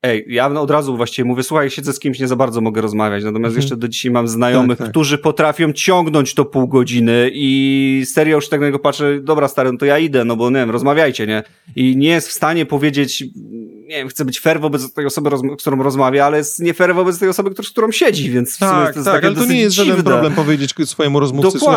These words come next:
Speaker 2: nie
Speaker 1: Dokładnie.
Speaker 2: mogę w tej chwili rozmawiać, oddzwonię do ciebie później", tak.
Speaker 1: Dokładnie tak, natomiast jeszcze wiele osób ma z tym problem, natomiast wtedy jako dzieciaki ja rozumiem, że ty mogłeś mieć z tym problem i musiałeś zrobić dobrą minę do złej gry, ha, ha, ha, ha, no, no, no, ha, ha.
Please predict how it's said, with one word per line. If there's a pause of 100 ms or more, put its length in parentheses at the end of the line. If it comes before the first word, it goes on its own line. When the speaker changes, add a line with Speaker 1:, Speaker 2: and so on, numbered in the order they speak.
Speaker 2:
nie
Speaker 1:
Dokładnie.
Speaker 2:
mogę
w
tej
chwili
rozmawiać,
oddzwonię
do
ciebie
później",
tak.
Speaker 1:
Dokładnie
tak,
natomiast
jeszcze
wiele
osób
ma
z
tym
problem,
natomiast (180)
wtedy
jako
dzieciaki
ja
rozumiem,
że
ty (280)
mogłeś
mieć
z
tym
problem
i
musiałeś
zrobić
dobrą
minę
do
złej
gry,
ha,
ha,
ha,
ha,
no,
no,
no,
ha,
ha.